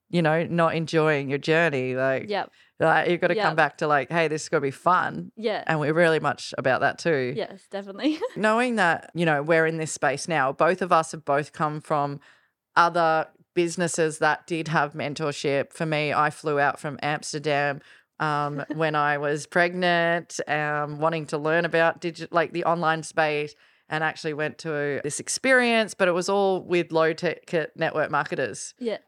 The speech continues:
Speaker 1: Um, so it was all, like, low profit network marketing.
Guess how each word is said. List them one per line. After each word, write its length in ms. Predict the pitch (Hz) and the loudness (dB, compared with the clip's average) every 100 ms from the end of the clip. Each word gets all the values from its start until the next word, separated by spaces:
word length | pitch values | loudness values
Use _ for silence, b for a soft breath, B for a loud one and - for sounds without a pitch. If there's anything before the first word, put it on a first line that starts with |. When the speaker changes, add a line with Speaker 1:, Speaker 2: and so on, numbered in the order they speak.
| _ | _
Speaker 1:
Um, 540 | - 170 165 151 135 - | 0 2 2 0 -2 -6
so 180 | - 151 | -2 -2
it 60 | |
was 120 | 151 170 | -2 0
all, 200 | 160 156 | 0 2
like, 300 | 147 123 - | 0 -2 -10
low 340 | 147 160 160 156 | -4 0 0 -2
profit 640 | - 151 147 147 127 - - | -4 -4 -2 -2 -4 -6 -6
network 340 | 147 - 147 | -4 -2 -2
marketing. 640 | 143 139 - 156 139 131 | 0 -2 -4 -8 -8 -10